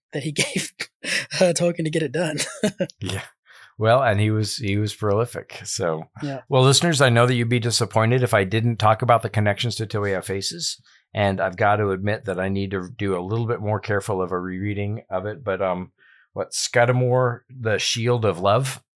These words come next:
Speaker 1: Yeah.
Speaker 2: There you go. Um, a-, anything about love is about Till We Have Faces.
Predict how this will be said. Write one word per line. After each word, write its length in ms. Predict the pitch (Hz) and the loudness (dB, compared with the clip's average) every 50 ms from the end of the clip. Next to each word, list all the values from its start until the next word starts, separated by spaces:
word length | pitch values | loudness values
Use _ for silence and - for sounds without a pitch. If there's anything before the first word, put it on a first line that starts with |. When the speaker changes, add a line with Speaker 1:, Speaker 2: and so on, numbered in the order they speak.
| _ _ | _ _
Speaker 1:
Yeah. 220 | - 135 123 113 - - _ _ _ _ | -10 -8 -8 -10 -12 -16 _ _ _ _
Speaker 2:
There 180 | 110 107 104 104 | -4 -2 0 0
you 80 | 104 | 2
go. 240 | 107 117 113 98 - _ _ - - - - - _ _ _ | 4 4 2 2 0 _ _ -20 -20 -20 -20 -20 _ _ _
Um, 420 | - 95 95 90 90 82 - - _ _ | 2 2 2 2 -2 -8 -12 -18 _ _
a-, 200 | 110 107 101 - | -2 -2 0 2
anything 300 | 117 120 131 127 127 120 | 4 4 4 4 4 2
about 240 | 107 107 101 95 101 | 4 4 2 4 4
love 200 | 98 101 98 92 | 2 2 2 0
is 120 | 95 - - | -2 -6 -4
about 240 | 101 95 92 92 | -4 -4 -4 -4
Till 120 | - 95 95 | -6 -4 -4
We 60 | 90 | -4
Have 140 | 85 85 85 | -4 -6 -8
Faces. 580 | - 85 80 80 104 117 - - - - - | -10 -12 -12 -10 -4 -2 -2 -2 -2 -2 -4